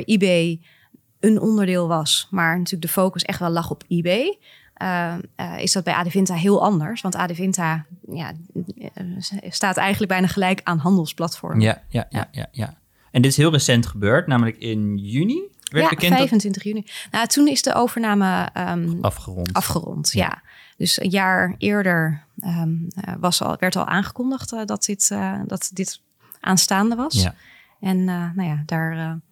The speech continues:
Speaker 2: Je
Speaker 1: zijn
Speaker 2: hebt niet
Speaker 1: we
Speaker 2: via Zoom hoeven onderhandelen hierover.
Speaker 1: Nou,
Speaker 2: Net
Speaker 1: ehm,
Speaker 2: wel nog.
Speaker 1: ja,
Speaker 2: Oh.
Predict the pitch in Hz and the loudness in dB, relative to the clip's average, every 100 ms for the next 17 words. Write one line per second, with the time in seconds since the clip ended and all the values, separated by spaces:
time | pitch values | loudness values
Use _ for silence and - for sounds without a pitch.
0 | _ _ - _ _ 104 113 104 - 110 | _ _ -20 _ _ 2 4 4 4 4
1 | 95 98 95 92 92 - 95 92 92 90 | 2 2 0 0 -2 -4 -2 -2 -4 -6
2 | 90 90 90 98 - - 110 - - _ | -10 -10 -8 -8 -6 -6 -8 -12 -20 _
3 | _ 226 269 226 196 269 - - 240 233 | _ 2 4 6 6 4 0 -16 -6 0
4 | 233 220 196 92 92 196 208 247 269 233 | 2 4 4 4 2 0 0 4 4 4
5 | 208 107 98 95 | 2 2 2 0